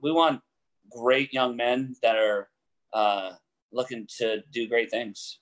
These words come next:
honestly. Um, and it's kind of a cliche, but if you're able to get into school, you must be a good student, obviously. So you probably have good study habits and have good time management skills. And then also, you're probably a,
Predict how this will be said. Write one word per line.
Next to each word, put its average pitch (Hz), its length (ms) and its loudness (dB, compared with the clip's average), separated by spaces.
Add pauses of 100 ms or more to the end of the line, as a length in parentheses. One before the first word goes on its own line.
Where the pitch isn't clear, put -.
honestly. 98 440 -4 (340)
Um, 98 280 -4 (480)
and - 80 0
it's 147 120 -2
kind 139 180 0
of 123 80 0
a 120 120 2
cliche, 127 540 2
but 127 260 4 (300)
if 120 140 -10
you're 160 140 6
able 156 240 4
to 143 80 -2
get 143 140 2
into 135 140 -4
school, 139 380 -2
you 117 100 -8
must 117 240 -4
be 127 100 -4
a 123 60 -4
good 127 160 -8
student, 117 360 -6
obviously. 107 440 -2
So 117 140 -8
you 110 140 -6
probably 113 480 0
have 107 240 0
good 110 200 -8
study 110 380 0
habits 110 520 0
and 92 160 -10 (320)
have 113 260 0
good 120 160 -2
time 120 260 -2
management 113 480 -4
skills. 110 600 -2 (320)
And 113 60 0
then 117 100 0
also, 120 540 4 (280)
you're 117 120 -8
probably 117 420 2
a, 110 40 -4